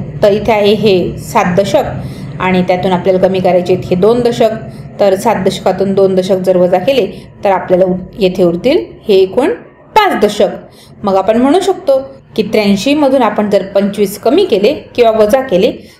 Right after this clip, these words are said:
तर बाकी हे अठ्ठावन्न राहतात. तर ही झाली विचार करण्याची आपली पहिली पद्धत.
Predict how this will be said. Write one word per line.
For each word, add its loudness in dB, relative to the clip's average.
तर 0
बाकी 0
हे 2
अठ्ठावन्न 0
राहतात. -2
तर 6
ही 4
झाली 2
विचार 0
करण्याची 0
आपली 0
पहिली 2
पद्धत. 0